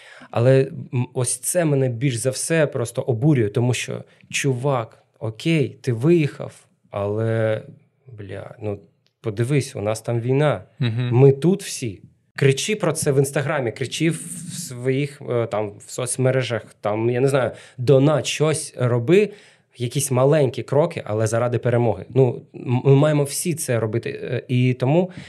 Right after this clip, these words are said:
Speaker 1: коли я там їду з, е, концертами, я нагадую про це. І нагадую всім своїм знайомим, своїм друзям.
Speaker 2: Е, знаєш, хочеться, щоб формат квартирника був потім з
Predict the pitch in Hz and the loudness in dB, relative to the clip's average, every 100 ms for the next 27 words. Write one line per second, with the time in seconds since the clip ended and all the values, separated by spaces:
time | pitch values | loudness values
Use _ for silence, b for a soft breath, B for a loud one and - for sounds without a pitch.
0 | B 135 135 127 123 131 127 120 127 117 | B 4 6 4 2 2 2 0 -2 -6
1 | 120 139 123 113 107 - 113 107 107 107 | -2 -2 0 -2 -4 -6 0 2 2 0
2 | - _ 123 120 151 - 110 104 101 110 | -4 _ 0 2 0 -2 -4 -4 -6 -6
3 | 110 110 107 107 123 131 113 113 - - | -2 -2 -2 -4 -6 -8 -8 -10 -10 -12
4 | - 107 107 117 120 110 104 B B - | -4 -2 0 -2 -2 -4 -6 B B -2
5 | 131 123 113 107 113 104 95 90 - 113 | -2 0 -2 -2 2 0 0 -6 0 4
6 | 107 113 127 107 98 - - - 156 165 | 4 2 0 -2 -6 -12 -12 -8 -2 0
7 | 185 127 113 147 147 127 - 120 - 117 | 2 0 2 0 0 -4 -2 -2 -2 -4
8 | - 131 143 139 - 131 131 - 208 196 | 0 2 2 0 -2 -2 0 4 4 4
9 | 147 117 117 113 - 143 160 143 113 110 | 2 0 0 -2 -2 0 0 0 -2 -4
10 | 110 | -6